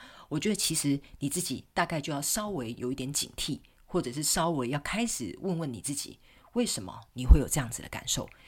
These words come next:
因为我觉得在一段感情里面呢，不是只有你爱这个人，你喜欢这个人，或这个人符不符合你的条件，你也要能够去感受这段感情跟这个人为你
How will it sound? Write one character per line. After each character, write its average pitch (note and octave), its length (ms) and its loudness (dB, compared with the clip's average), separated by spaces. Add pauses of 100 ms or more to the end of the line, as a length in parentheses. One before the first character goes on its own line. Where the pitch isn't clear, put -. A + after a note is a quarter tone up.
(160)
因 A3 120 2
为 B3+ 60 6
我 E3 100 4
觉 G3 100 2
得 F3+ 60 8
在 F#3 140 2
一 E3 60 2
段 F3+ 200 -2
感 G#2+ 200 -4
情 B2 200 -4
里 B2+ 80 -6
面 C3+ 180 -4
呢， A#2+ 100 -6
不 D#3 140 -4
是 D#3+ 100 6
只 D3+ 140 0
有 D3 60 0
你 B2+ 120 -6
爱 F#3 220 0
这 C3 140 -6
个 A2 60 -6
人， F2+ 240 -10 (640)
你 F3 120 4
喜 - 220 4
欢 G3 240 -2
这 F#3 100 -2
个 C3 60 0
人， A#2+ 380 -6
或 E3+ 160 -4
这 F#4+ 160 0
个 F#4 40 0
人 - 160 -2
符 - 160 -4
不 - 140 -2
符 - 160 -4
合 B2 160 -6
你 D2+ 60 -14
的 G2+ 80 -10
条 - 240 -4
件， - 220 -4 (420)
你 B3+ 140 4
也 E4 60 2
要 F3 120 0
能 D#3 120 2
够 D3+ 80 2
去 F3+ 140 -2
感 - 240 -6
受 C#3 220 -2
这 - 280 0
段 F3 220 -4
感 - 180 -8
情 A#2+ 200 -10
跟 D3 120 -4
这 D4+ 140 0
个 C4 80 -2
人 A#2+ 180 -4
为 F3+ 100 0
你 C3 120 -4